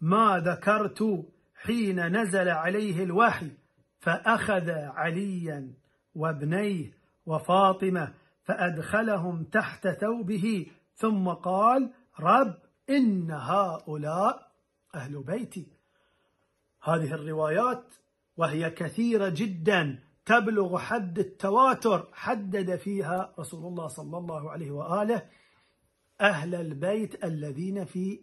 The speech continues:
زمانه، ولم يدخل نساءه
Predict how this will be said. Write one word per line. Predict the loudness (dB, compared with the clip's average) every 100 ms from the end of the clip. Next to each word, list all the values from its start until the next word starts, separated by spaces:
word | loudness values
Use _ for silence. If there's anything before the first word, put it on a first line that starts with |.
| _
زمانه، | -12 -10 -6 -6 -6 -6 -6 -6 -6 -6 -12 _ _ _ _ _ _ _
ولم | -6 0 2 2 2 2 0 -4 _ _ _
يدخل | -2 2 4 2 0 -2 0 0 0 -2 -4 -12 _ -6
نساءه | -4 -4 -4 -2 -2 -2 -4 -2 0 0 -2